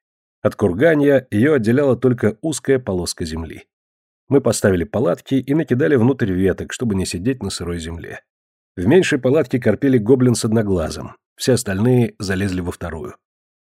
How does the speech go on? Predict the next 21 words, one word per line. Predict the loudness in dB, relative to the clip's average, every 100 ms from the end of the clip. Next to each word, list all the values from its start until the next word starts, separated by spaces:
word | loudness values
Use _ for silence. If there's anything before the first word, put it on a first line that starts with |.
| _ _ _
Поскольку | -2 2 4 4
дождь | 4 6 6 2 -10 -2
на | 2
меня | 4 4
не | 2
капал, | 2 0 2 0
я | 2
решил | 0 0 0 0
просмотреть | -2 -2 -2 -2 -2
добытые | -2 0 -2 0 -2
документы. | -2 -4 -4 -6 -10 -16 -18 -20 _ 2
Первым, | 4 6 4
на | 2
что | 0
наткнулся, | -2 -4 -2 -2 -2 -4 -2
был | -2 -4
пакет | -6 -8 -2 -2 -2
из | -8 -6
промасленной | -6 -4 -4 -4 -4 -6
кожи. | -6 -10 -10 -12 -18 _ _ _ _ _
«Горшок, | 2 4 4 4 0